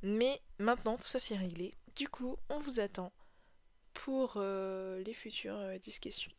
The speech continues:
euh, discussions, euh, philosophiques, euh, au sujet de la religion. Et moi, je vous souhaite une excellente semaine. Et n'hésitez pas à me dire si vous voulez l'épisode prochain dans une ou dans deux semaines. Parce que du coup, pour les personnes qui écoutent, euh, Soul for Soul pour la première fois,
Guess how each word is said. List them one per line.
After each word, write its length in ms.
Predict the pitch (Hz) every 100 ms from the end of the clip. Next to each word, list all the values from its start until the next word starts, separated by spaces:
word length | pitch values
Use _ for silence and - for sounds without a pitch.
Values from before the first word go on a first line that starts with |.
| -
euh, 220 | 190 180 175 175
discussions, 580 | 190 - 196 - 208 190
euh, 60 |
philosophiques, 800 | 190 208 196 185 - - - -
euh, 180 | 98 214 - -
au 40 |
sujet 200 | - -
de 60 | 208
la 80 | 190
religion. 340 | 196 185 185 - - - - - - - - -
Et 120 | 226
moi, 300 | 220 233 240
je 160 | - 208
vous 120 | 202
souhaite 440 | 196 - 226 - -
une 280 | 214 202 202 - - -
excellente 1000 | 233 240 247 - 247 220 208 220 240 - -
semaine. 720 | - - 254 214 190 185 220 - - - -
Et 80 | 233
n'hésitez 400 | 240 226 220 240
pas 180 | - 330
à 140 | 254
me 140 | 226 202
dire 220 | 214 294
si 140 | -
vous 100 | 226
voulez 300 | 208 214 247 -
l'épisode 520 | 233 247 240 254 262 - - -
prochain 520 | - 269 - 233 247 - - -
dans 220 | 190 220 -
une 240 | 262 302 -
ou 80 | 208
dans 160 | 202
deux 140 | 190 262
semaines. 440 | - 214 180 254
Parce 160 | 247 -
que 80 | 208
du 140 | 196
coup, 100 | 302
pour 140 | 254
les 120 | 202 190
personnes 320 | 196 - 254
qui 180 | - -
écoutent, 320 | 202 262 247
euh, 100 | 190
Soul 160 | - 233
for 140 | 196
Soul 140 | - 240
pour 140 | 202
la 120 | 170
première 360 | - 247 214 202
fois, 240 | 196 202